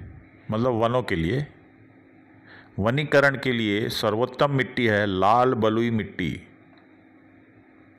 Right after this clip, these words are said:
भारतीय भूमि एवं मृदा सर्वेक्षण विभाग ने छत्तीसगढ़ की मिट्टी को पांच भागों में बांटा है। कितने भागों में? पांच भागों में।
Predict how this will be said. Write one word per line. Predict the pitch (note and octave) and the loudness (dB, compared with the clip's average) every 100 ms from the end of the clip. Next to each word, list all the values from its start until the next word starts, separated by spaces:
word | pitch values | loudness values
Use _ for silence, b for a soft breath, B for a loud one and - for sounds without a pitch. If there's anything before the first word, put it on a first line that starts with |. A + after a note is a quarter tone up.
| - - - - - - - - - B B B B - | -20 -20 -20 -20 -20 -20 -20 -20 -20 B B B B -6
भारतीय | F#2 G2 A#2+ B2 - F3 | -2 2 2 2 0 0
भूमि | B2 C#3 D3 D#3+ - - | 2 0 0 -4 -6 -2
एवं | B2+ C3+ C3 | 0 0 0
मृदा | A2+ A#2 C#3 C#3 | -2 2 2 2
सर्वेक्षण | B2+ A2 A2 - C3 B2 | 0 0 -2 -2 -4 -2
विभाग | A2+ F2 G#2 A#2 | -2 -2 0 0
ने | A2 F#2+ G#2+ B2 B B B - | -2 -4 -4 -8 B B B -12
छत्तीसगढ़ | - A#2+ - D#3 D3+ D3 | -8 -8 -2 0 4 4
की | C#3+ C#3+ | 4 0
मिट्टी | B2+ B2 - D3 | -2 -2 -2 -4
को | C#3+ G#2+ G#2 - - - - - - - - - | 0 0 0 -4 -10 -20 -20 -20 -20 -20 -20 -6
पांच | - A2 C3+ C#3 G#2 | -2 2 2 0 -2
भागों | F2+ G2+ G#2+ A#2 | -2 -2 0 0
में | B2 | 0
बांटा | G#2+ E2+ D#2+ D2+ | 0 -2 -2 -6
है। | D#2+ - - - - - _ - _ - | -8 -12 -18 -20 -20 -20 _ -20 _ -10
कितने | G2 A#2+ | -6 -2
भागों | A#2 A2+ A#2+ | 0 0 0
में? | C3+ C#3+ | -2 -2
पांच | - G#2+ F#2 | 2 2 2
भागों | D#2+ D2+ D2+ | -2 -4 -4
में। | C#2+ | -6